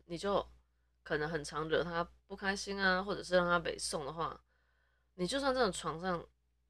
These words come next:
前戏，我是不知道，有些 maybe 女生可以分开，但我觉得你在还没上床之后，之前，你就可能要尽量，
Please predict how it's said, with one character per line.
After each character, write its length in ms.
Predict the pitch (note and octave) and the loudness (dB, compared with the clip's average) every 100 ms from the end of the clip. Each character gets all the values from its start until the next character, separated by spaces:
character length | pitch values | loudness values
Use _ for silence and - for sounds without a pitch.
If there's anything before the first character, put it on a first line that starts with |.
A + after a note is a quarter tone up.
| _ _ | _ _
前 340 | - - E3+ E3 | -10 -6 -6 -8
戏， 240 | F#3 E3+ | -10 -2
我 80 | F3+ | 0
是 120 | F#3 | 0
不 100 | A#3+ | 2
知 60 | B3 | 4
道， 200 | G#3 B3 | 6 4
有 160 | E3 | 2
些 200 | E3 A3+ | 2 2
maybe 360 | A#3 A3+ A#3 G#3 | -2 -2 -2 -2
女 200 | E3+ C3+ | -6 -8
生 180 | E3 F3 | -8 -4
可 80 | E3+ | -4
以 80 | |
分 300 | - - A2 | -6 -10 -10
开， 240 | E3 D#2+ - _ _ _ _ _ _ _ - | -8 -10 -10 _ _ _ _ _ _ _ -6
但 120 | C#4 | 2
我 140 | F3 | 2
觉 140 | D3 D3 | 2 0
得 100 | D3 | 0
你 140 | D3+ | -2
在 280 | F#3 E3 - - - _ _ - | 0 0 -2 -10 -20 _ _ -6
还 140 | F3 | 0
没 160 | E3+ E3+ | 2 2
上 320 | - F3+ C3 | 2 0 -2
床 280 | - - D#3 | -8 -10 -12
之 240 | - D3 | -10 -8
后， 180 | D3+ - - | -10 -16 -12
之 220 | E3+ E3+ | -8 -6
前， 280 | E3+ - - - _ _ _ | -4 -4 -4 -8 _ _ _
你 120 | - D#3+ | -12 -4
就 140 | G3+ | -4
可 120 | F#3 | -4
能 100 | C3 | -4
要 120 | D3+ D#3+ | -4 -4
尽 280 | - F#3 D#3+ | -6 -4 -2
量， 260 | D3+ A#2 | -4 -4